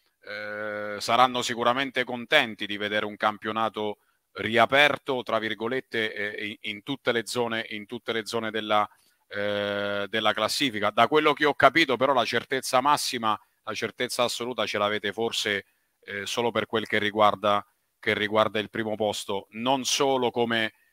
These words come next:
eh, come forza della struttura, appunto, della rosa dell'Avezzano, ma anche per il trend di Giulianova, eh, eh, e l'Aquila. Eh, l'altra volta stavo guardando nelle ultime sette gare,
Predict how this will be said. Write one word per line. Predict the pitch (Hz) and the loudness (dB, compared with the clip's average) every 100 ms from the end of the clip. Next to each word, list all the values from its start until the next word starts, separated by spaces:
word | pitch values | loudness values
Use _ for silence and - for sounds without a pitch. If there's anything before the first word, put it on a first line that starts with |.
| _ | _
eh, | - 113 104 101 | -10 -6 -4 -4
come | 113 110 | -2 -2
forza | 110 - 120 - 113 | 0 2 2 2 0
della | 107 107 | 0 0
struttura, | - 110 101 120 110 | -4 -8 -10 -2 0
appunto, | - 113 104 | 0 -6 -6
della | 104 104 | -2 0
rosa | 107 110 107 | 0 -2 -2
dell'Avezzano, | 104 107 107 110 - 151 143 120 - _ _ | -2 0 0 0 2 4 4 2 -6 _ _
ma | - 123 | 6 8
anche | 139 139 | 8 6
per | 123 131 | 8 6
il | 123 - | 4 4
trend | 135 139 135 123 | 6 6 4 -2
di | 117 120 123 | -2 -4 -6
Giulianova, | - 117 117 113 117 120 110 104 _ _ _ _ | -8 -6 0 2 2 4 4 2 _ _ _ _
eh, | 113 110 107 | -4 -2 -2
eh, | 107 110 | -2 -2
e | 120 117 | 0 2
l'Aquila. | 113 107 98 107 101 98 101 107 107 104 104 104 | 6 8 6 2 4 4 4 2 0 0 0 0
Eh, | |
l'altra | 104 113 120 | 0 0 0
volta | 127 147 120 | -2 0 -2
stavo | 110 113 113 | 0 0 0
guardando | 113 120 117 131 113 104 | 2 2 4 0 0 -4
nelle | 107 113 | -4 -4
ultime | 120 - 120 113 | -6 -8 -10 -6
sette | 123 - 123 | -6 -4 2
gare, | 135 113 101 | 6 6 2